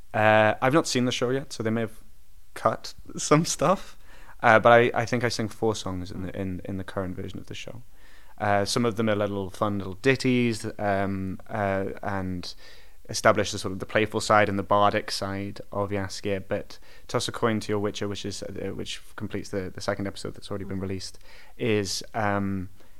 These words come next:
is the first time that Jaskier understands the power of storytelling and what it can do for him, uh,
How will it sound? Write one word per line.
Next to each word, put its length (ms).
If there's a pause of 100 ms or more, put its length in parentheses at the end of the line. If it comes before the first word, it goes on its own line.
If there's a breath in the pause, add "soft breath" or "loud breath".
is 120
the 80
first 240
time 160
that 120
Jaskier 560
understands 480
the 80
power 260
of 100
storytelling 580 (200)
and 320
what 320
it 160
can 180
do 440 (260 soft breath)
for 220
him, 500 (160)
uh, 100